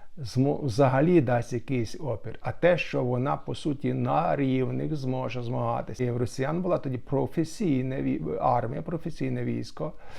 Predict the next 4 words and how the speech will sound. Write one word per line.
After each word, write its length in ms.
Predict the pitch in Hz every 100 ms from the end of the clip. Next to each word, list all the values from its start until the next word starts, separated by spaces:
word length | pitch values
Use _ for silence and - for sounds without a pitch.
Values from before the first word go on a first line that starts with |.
| - -
Це 120 | 131
були 280 | 131 127 123
всі 480 | - 139 127 127 127 - - - - - - -
контрактники, 1080 | 131 113 127 120 - 147 139 185 180 190